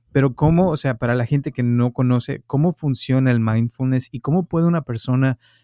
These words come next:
eh, usar esa, esa, es-, ese conocimiento para resolver sus problemas personales?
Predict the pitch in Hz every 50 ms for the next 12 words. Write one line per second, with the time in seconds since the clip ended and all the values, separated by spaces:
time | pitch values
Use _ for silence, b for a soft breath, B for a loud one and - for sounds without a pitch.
0 | b b - 127 120 117 117 110 110 107 107 113 - - 113 107 104 - - -
1 | - 139 - - 151 143 139 143 143 - - 139 127 - - 123 123 - 147 139
2 | 131 123 117 104 107 104 101 101 107 123 - - - 120 117 - - - 139 131
3 | 123 - 123 117 120 120 120 - 135 120 - 113 113 107 110 110 - 120 110 107
4 | 113 117 - - 127 - - - 127 123 - 131 120 120 120 120 - - 104 -
5 | - 110 107 107 104 101 98 - - -